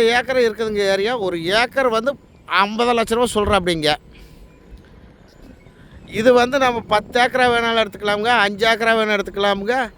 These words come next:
இருபது ஏக்கரா வேணாலும் எடுத்துக்கலாம். குறைஞ்ச வச்சா அஞ்சு ஏக்கரா எடுக்கணுமுங்க. நல்ல செம்மண் பூமிங்க, பசு ரூட்டுங்க.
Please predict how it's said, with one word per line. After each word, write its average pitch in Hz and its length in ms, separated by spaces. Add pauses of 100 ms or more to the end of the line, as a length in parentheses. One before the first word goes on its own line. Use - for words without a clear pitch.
(1200)
இருபது 262 360
ஏக்கரா 277 300
வேணாலும் 254 300
எடுத்துக்கலாம். 185 420 (2500)
குறைஞ்ச 240 260 (100)
வச்சா 277 240 (120)
அஞ்சு 226 220
ஏக்கரா 233 240
எடுக்கணுமுங்க. 185 520 (3500)
நல்ல 262 320 (340)
செம்மண் 262 460
பூமிங்க, 254 420 (260)
பசு 202 340
ரூட்டுங்க. 233 400